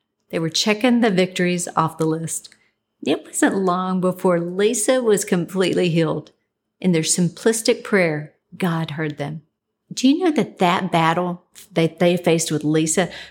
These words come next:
prepared my mom for the next battle? The battle that happened to her in nineteen eighty-one when cancer overtook her body?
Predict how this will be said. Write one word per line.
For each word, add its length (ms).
prepared 680
my 200
mom 420
for 160
the 80
next 300
battle? 340
The 80
battle 260
that 140
happened 320
to 60
her 240
in 100
nineteen 420
eighty-one 460
when 140
cancer 540
overtook 560
her 140
body? 600